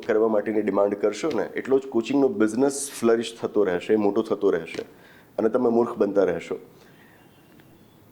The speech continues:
જી પી એસ સી વારંવાર જે હમણાં આપણી સમક્ષ રજૂઆતો કરી રહી છે, એના ચેરમેન દ્વારા કે આવા નોટિફિકેશન દ્વારા હમણાં જે કોમન સિલેબસ જાહેર થયો હતો,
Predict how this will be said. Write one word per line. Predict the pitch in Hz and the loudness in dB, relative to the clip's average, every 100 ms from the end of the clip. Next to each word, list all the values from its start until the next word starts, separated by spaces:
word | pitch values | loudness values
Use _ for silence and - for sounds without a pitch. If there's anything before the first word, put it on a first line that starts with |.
| - - - _ - _ - 107 | -20 -20 -20 _ -20 _ -16 -2
જી | 127 | 0
પી | 214 | 2
એસ | 190 - | 2 2
સી | - | 2
વારંવાર | 123 139 160 165 170 170 - - - | 4 6 6 6 6 4 -2 -14 -8
જે | 107 139 147 151 151 - - | 2 4 6 4 0 -6 -4
હમણાં | 123 131 143 143 | 0 2 4 4
આપણી | 113 117 135 | 2 0 0
સમક્ષ | 139 131 135 - - - - - - | 2 2 0 -6 -10 -12 -16 -8 0
રજૂઆતો | 110 113 127 123 | 2 4 2 2
કરી | 127 110 107 | 2 2 4
રહી | 104 104 | 2 0
છે, | - | 0
એના | 107 | 0
ચેરમેન | 104 - 104 113 113 | 0 2 2 4 2
દ્વારા | 107 104 | 4 2
કે | 101 104 | 4 2
આવા | 101 | 2
નોટિફિકેશન | 101 113 110 110 107 95 | 0 -4 -4 -2 -2 -2
દ્વારા | 95 95 | 0 0
હમણાં | 104 110 104 | 0 0 2
જે | 107 | 0
કોમન | 107 110 117 | 2 2 2
સિલેબસ | 113 107 101 90 | 2 2 2 2
જાહેર | 92 92 | 2 0
થયો | - 95 | 0 -2
હતો, | 90 110 | 0 -6